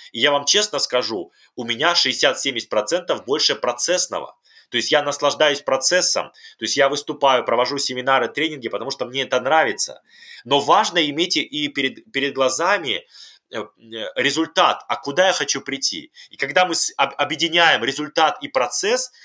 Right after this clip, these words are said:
то появляется такая интересная, могущ-, мо-, могучая смесь, которая приводит и к внутреннему удовлетворению, счастью, и к результатам, которые мы хотим для себя,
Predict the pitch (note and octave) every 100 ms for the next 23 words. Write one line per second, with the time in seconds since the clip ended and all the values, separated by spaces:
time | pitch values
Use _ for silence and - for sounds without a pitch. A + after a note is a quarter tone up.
0 | _ - E3+ F3 D#3+ A#2+ D#3 F3+ - -
1 | A2 D3+ C#3 - - - C3 B2+ C#3 D#3+
2 | F3 C3 A#2 C3+ D#3 D3+ - A#2 C3 B2
3 | C3+ D3+ F3 C#3 A#2+ - C#3 G3 - -
4 | - D#3 C#3+ B2 A#2+ D#3+ D3 - - -
5 | _ D3 - E3+ E3+ E3 B2+ B2 A#2 C3+
6 | B2+ B2+ B2+ D3 G3 E3+ C3+ - C3+ A#2
7 | - F2+ - E3+ F#3 C3+ A#2 A#2 D#3 F3
8 | C#3+ - - D3 A#2 B2+ - - C3 -
9 | - - G#2+ - G#2+ A#2 -